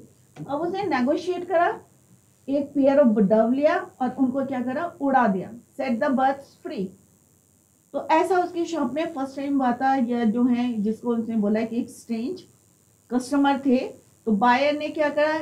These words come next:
पहले negotiate करा, मोल भाव करे, किसका? A pair of dove। और उसके बाद उसको क्या करा? Then set the birds free, और उसको खुला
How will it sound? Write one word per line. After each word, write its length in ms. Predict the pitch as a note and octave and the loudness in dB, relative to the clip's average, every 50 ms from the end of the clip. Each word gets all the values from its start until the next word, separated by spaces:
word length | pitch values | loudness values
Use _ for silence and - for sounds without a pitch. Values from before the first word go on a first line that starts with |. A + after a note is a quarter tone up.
| - - | -4 -2
पहले 220 | C4 B3 B3+ C4 B3 | -2 0 0 2 2
negotiate 640 | A#3 A3+ G#3+ G#3 A#3+ C#4+ - - D#4+ D4+ - - | 0 0 0 0 -2 -4 -4 -6 -10 -10 -10 -8
करा, 320 | - D#4+ C#4+ C#4+ D4 D4+ - - _ _ _ _ G#3 | -6 -6 -4 -4 -6 -8 -10 -16 _ _ _ _ 2
मोल 220 | G#3 G#3+ A3+ B3 | 2 2 4 2
भाव 340 | B3 A#3 D4 C#4 C4+ C#4 C4 | 2 0 2 0 0 0 0
करे, 420 | C#4+ C#4 C#4 C#4+ D#4 F4+ - - - _ _ _ _ | 0 -2 -2 -2 -4 -6 -10 -14 -20 _ _ _ _
किसका? 480 | A#3 B3+ B3 - - D#4 D#4+ D#4+ - - | -6 -6 -6 -2 0 0 0 0 -2 -2
A 120 | B3 A#3+ B3 - A#3+ | -2 -2 -2 0 0
pair 220 | A#3+ B3 B3+ B3+ | 2 2 2 2
of 160 | C4 C4+ B3 | 2 2 2
dove। 380 | G#3+ G3+ B3 B3 B3+ C4+ E4 F4+ - - _ _ _ _ _ _ _ _ _ _ - | 2 2 2 2 2 2 0 -4 -8 -14 _ _ _ _ _ _ _ _ _ _ 0
और 120 | C4 C4 | 2 2
उसके 420 | C4+ - D#4+ - - - D#4 D#4 | 2 0 -4 -4 -4 -2 0 0
बाद 260 | B3+ A#3 C4 B3+ A#3+ B3 | 2 2 2 2 0 -2
उसको 240 | B3 - B3+ A#3+ | -4 -4 -4 -4
क्या 200 | A#3 A#3 A3 G#3 | -2 -2 -2 -2
करा? 360 | G3+ A#3 A3 B3+ D#4+ - B3 - | 0 -2 -2 0 -2 -2 -2 -2
Then 180 | A3 A3 B3+ D#4+ - - | -2 -2 -2 -4 -4 -4
set 120 | A3+ F#3+ F3+ F3+ | -4 -4 -2 -2
the 100 | A3 A3 | -2 0
birds 540 | G3+ G3+ G#3 A#3+ - - - _ _ _ - | 0 0 0 -2 -4 -6 -12 _ _ _ -8
free, 220 | F4+ E4 C#4 A#3+ - - - | -6 -4 -4 -6 -6 -4 -2
और 140 | A3 A3 A3+ | 0 0 0
उसको 320 | A#3 A#3 - C4 D4 F#4+ | 0 -2 -2 -2 -2 -2
खुला 520 | - - - _ - A#3+ A3+ B3 - - | -2 -6 -12 _ -6 -4 -2 -2 -4 -4